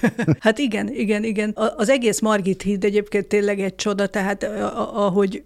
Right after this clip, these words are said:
ugye a, a kortársak leírják, amikor meg elkészült a Margit híd, hogy, hogy eleinte még hídvámot se szedtek, mert nem volt kitől, mert egész egyszerűen nem ment ott át senki. Ebből érthetjük meg, hogy milyen döbbenetes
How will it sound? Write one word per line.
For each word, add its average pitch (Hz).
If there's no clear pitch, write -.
ugye 208
a, 202
a 196
kortársak 226
leírják, 202
amikor 202
meg 208
elkészült 208
a 208
Margit 202
híd, 190
hogy, 202
hogy 202
eleinte 214
még 208
hídvámot 208
se -
szedtek, 214
mert 214
nem 208
volt 202
kitől, 196
mert 214
egész 202
egyszerűen 202
nem 202
ment 202
ott -
át 202
senki. 214
Ebből 240
érthetjük 202
meg, 202
hogy 202
milyen 208
döbbenetes 190